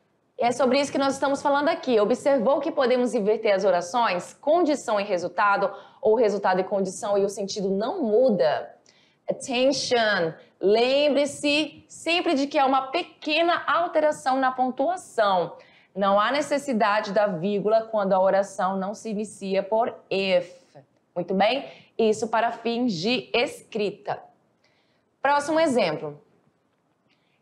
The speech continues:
If you work hard, you will succeed. Aquela questão de se você trabalhar duro, bastante,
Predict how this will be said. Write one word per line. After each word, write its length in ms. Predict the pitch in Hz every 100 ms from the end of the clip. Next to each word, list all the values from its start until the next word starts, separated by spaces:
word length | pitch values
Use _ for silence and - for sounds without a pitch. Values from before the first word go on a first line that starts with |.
| -
If 220 | 240 -
you 80 | 233
work 340 | 208 202 202
hard, 600 | - 214 196 202 226 -
you 220 | 220 214 196
will 220 | 180 185
succeed. 1000 | - 208 208 - - 262 285 240 190 185
Aquela 240 | 190 190
questão 520 | 190 226 - 220 202
de 120 | 170
se 120 | 151 180
você 240 | 185 190
trabalhar 680 | 190 190 165 175 202 - 202
duro, 280 | 240 226
bastante, 840 | 185 185 - - 226 226 180 -